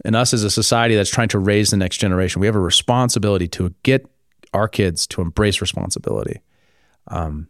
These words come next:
and I, and I hope that we're only using surgery in ways that, where that is no longer a calculus. That's the problem, right? Where we haven't failed our kids first on teaching good habits and are only resorting to,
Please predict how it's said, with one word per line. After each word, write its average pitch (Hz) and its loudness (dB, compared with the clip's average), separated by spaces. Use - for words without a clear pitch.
and 113 2
I, 107 2
and 110 2
I 104 2
hope 165 2
that 92 0
we're 110 2
only 110 2
using 101 2
surgery 101 0
in 90 0
ways 90 -2
that, - -8
where 101 0
that 107 0
is 101 -2
no 98 2
longer 92 -2
a 78 -6
calculus. 87 -6
That's 80 -6
the 80 -6
problem, - -6
right? 90 -8
Where 98 -2
we 95 0
haven't 98 -2
failed 107 2
our 92 0
kids - -4
first 120 2
on 92 0
teaching 95 -4
good 85 -6
habits 87 -4
and 104 -2
are 95 0
only 95 0
resorting 92 0
to, 82 -2